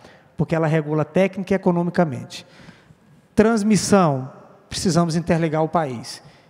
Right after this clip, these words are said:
Ainda assim, cresceu acima do I P, do I P C A, um pouco abaixo do I G P M. O,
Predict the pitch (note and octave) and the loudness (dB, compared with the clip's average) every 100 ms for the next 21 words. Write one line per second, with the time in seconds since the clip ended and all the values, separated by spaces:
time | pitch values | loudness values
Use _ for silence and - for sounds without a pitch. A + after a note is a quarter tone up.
0 | - D3 D#3+ G#3+ G#3+ - F#3 F#3 F3+ - | 0 2 6 6 6 4 2 2 0 -10
1 | - - F#3 E3+ - E3+ E3 D3 - G3+ | -20 -2 2 2 2 2 2 0 0 4
2 | B3 A3+ G3+ - F#3 - E3+ D#3 D3+ - | 4 4 2 2 0 0 -2 0 0 0
3 | E3 - D#3 E3 F3+ - - - F#3 F#3+ | -2 0 0 2 0 -6 -10 -4 -2 0
4 | F#3 F#3 G3 F#3+ - F3 D3+ D#3 D#3 E3+ | 0 0 -6 -6 -4 -4 -2 -4 -4 -4
5 | D#3+ E3+ E3 F3 C3+ B2 - _ _ _ | 0 0 0 -2 -2 -8 -16 _ _ _
6 | - - - _ _ _ _ - F#3+ G3 | -20 -20 -20 _ _ _ _ -4 -2 -2